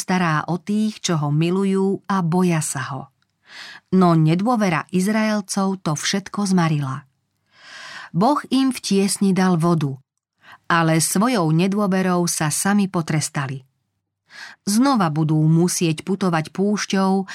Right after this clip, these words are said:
a smäd uhášať vodou zo zázračného prameňa.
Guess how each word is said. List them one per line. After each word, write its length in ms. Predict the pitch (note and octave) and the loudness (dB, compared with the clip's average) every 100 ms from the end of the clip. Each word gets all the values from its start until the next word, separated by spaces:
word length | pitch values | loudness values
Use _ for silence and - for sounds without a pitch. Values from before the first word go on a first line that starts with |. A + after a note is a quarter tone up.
| - - - | -16 -10 -2
a 80 | F3 | -2
smäd 480 | D#3+ - G3 B3 - - | 0 0 0 0 -4 -4
uhášať 640 | G3 F3+ G#3 G3 - D3 C#3+ | -2 0 0 0 -2 -4 -2
vodou 560 | E3+ F#3 F#3 F3+ F3+ F3+ _ | -2 -2 0 0 -2 -4 _
zo 240 | - E3+ D#3 | -2 0 0
zázračného 1040 | C3+ D#3+ F#3 F#3 F3 D#3+ F3 E3+ E3+ E3+ | 0 0 0 0 -4 -2 -2 0 -2 -4
prameňa. 640 | - D#3 D3+ C#3 C3+ C3 | -2 0 0 -2 -6 -10